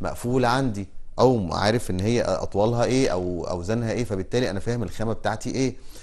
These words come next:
لكن هنا تعالى بقى لما تكون عندي هنا شلة بالشكل ده، انا مش عارف هي قطن ولا كتان ولا وريستد ولا ويلن. انا طبعًا هكون عارفها وفاهمها، لان هيكون عندي اطوال مش عدد شلل. لو اداني اطوال،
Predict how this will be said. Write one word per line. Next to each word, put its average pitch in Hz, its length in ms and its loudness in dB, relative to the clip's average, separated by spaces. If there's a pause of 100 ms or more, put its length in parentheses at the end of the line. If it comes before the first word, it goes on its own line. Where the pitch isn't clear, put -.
(160)
لكن 113 220 2
هنا 165 140 6
تعالى 151 240 6
بقى 151 160 8
لما 113 220 6
تكون 160 240 0
عندي 143 320 2
هنا 139 100 4
شلة 135 300 2
بالشكل 131 420 -2
ده، 151 200 2 (380)
انا 135 100 6
مش 135 180 4
عارف 104 300 2
هي 110 100 6
قطن 123 360 2 (320)
ولا 117 220 6
كتان 139 580 2
ولا 104 240 4
وريستد 107 420 2
ولا 98 180 4
ويلن. 82 200 -2 (320)
انا 165 140 6
طبعًا 160 280 4
هكون 139 180 0
عارفها 139 400 4
وفاهمها، 147 600 0 (280)
لان 117 380 4
هيكون 104 480 0
عندي 104 400 0
اطوال 139 560 2 (140)
مش - 480 -2 (340)
عدد 117 260 6
شلل. 120 360 2 (320)
لو 98 140 4
اداني 131 320 2
اطوال، 113 520 4